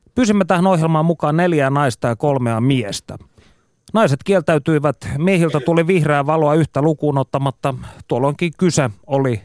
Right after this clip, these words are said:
terveysongelmasta. Siteraan tässä yhtä kieltäytymiskirjettä, jonka meille lähetti nelikymppinen entinen pornonäyttelijätär. "Haastattelu valvottaa",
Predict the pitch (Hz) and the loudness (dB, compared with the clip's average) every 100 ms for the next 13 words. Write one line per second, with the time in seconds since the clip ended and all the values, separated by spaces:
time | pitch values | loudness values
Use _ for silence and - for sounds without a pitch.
0 | - 175 165 135 131 110 165 170 147 123 | -4 0 2 2 0 0 0 2 2 0
1 | 110 110 - - - - - - _ _ | -4 -8 -12 -16 -18 -20 -20 -20 _ _
2 | _ _ - 226 202 170 143 165 165 135 | _ _ -4 0 2 2 2 0 0 -2
3 | 127 165 156 143 131 127 - 151 143 110 | -2 -2 -2 0 -2 -2 -2 -2 -2 -2
4 | 123 113 127 131 127 135 131 - 151 160 | -6 -4 -4 -4 -2 -2 -4 -2 -2 -2
5 | 127 135 113 127 123 131 135 123 113 110 | -2 -4 -2 -4 -2 0 -2 -2 -2 -2
6 | 143 117 117 117 123 120 - 107 104 - | -2 -2 -4 -2 -2 -4 -10 -14 -14 -16
7 | - - - _ _ - - _ _ _ | -18 -18 -20 _ _ -20 -20 _ _ _
8 | _ _ _ _ _ _ _ _ _ _ | _ _ _ _ _ _ _ _ _ _
9 | - 196 - 160 175 156 170 147 117 110 | -2 0 0 -2 0 2 2 2 0 -4
10 | _ 104 101 | _ -14 -14